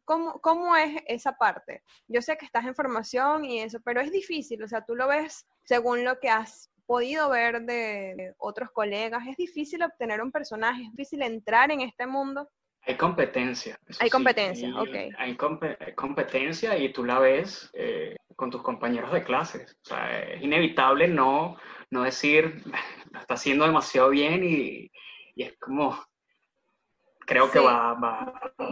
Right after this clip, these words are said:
Speaker 2: le va a ir bastante bien si, si se dedica a esto, ¿no? Pero yo creo que depende también de, de, de la productora, depende de lo que está buscando, lo que están buscando en el personaje, si das con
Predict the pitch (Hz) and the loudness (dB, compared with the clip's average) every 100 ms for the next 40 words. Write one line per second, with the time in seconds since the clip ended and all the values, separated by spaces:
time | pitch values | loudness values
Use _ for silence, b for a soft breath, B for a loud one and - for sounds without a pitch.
0 | - - 131 123 127 135 135 135 123 135 | -6 -2 4 6 6 4 2 0 4 4
1 | 127 120 117 135 123 123 - 123 - 120 | 4 2 -2 -2 -2 -2 -4 -8 -2 0
2 | 120 117 127 123 113 - 120 - - 127 | 0 -2 -2 -2 -4 -8 -12 -12 -14 -8
3 | 127 151 - B B B B B _ _ | -4 -2 -2 B B B B B _ _
4 | 156 151 151 151 151 143 151 180 - 185 | 4 6 8 10 10 8 6 4 8 6
5 | 147 143 170 156 131 123 131 147 147 135 | 6 4 4 4 2 0 2 2 2 0
6 | 127 120 117 113 - - 117 117 - 117 | -2 -4 -4 -10 -18 -14 -12 -12 -8 -10
7 | - - 160 151 135 131 127 123 123 120 | -10 2 6 8 8 6 4 0 -2 0
8 | 131 131 - - 147 - - 123 120 123 | 2 2 -2 -8 -10 -10 -8 -6 0 2
9 | 123 123 120 120 117 113 - _ _ _ | 4 4 2 0 -2 -6 -14 _ _ _
10 | _ _ _ - - 123 123 - 123 123 | _ _ _ -20 -10 -8 -4 -2 -2 -2
11 | - 123 123 127 127 123 123 117 - 117 | -2 0 4 4 4 0 -4 -8 -8 0
12 | 135 143 - 127 120 - 120 113 - - | 2 2 0 -2 -2 -2 -2 -4 -10 -10
13 | - 127 131 123 123 | -6 -4 -2 -2 -4